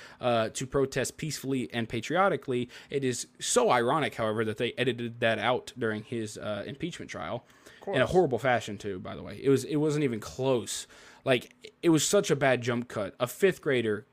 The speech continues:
Speaker 1: could have edited that better. I've seen some Fortnite and Roblox videos on TikToks that have been edited,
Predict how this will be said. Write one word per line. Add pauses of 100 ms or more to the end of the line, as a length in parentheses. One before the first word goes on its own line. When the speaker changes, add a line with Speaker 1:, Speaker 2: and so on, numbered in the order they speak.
Speaker 1:
could
have
edited
that
better.
I've
seen
some
Fortnite
and
Roblox
videos
on
TikToks (280)
that
have
been
edited,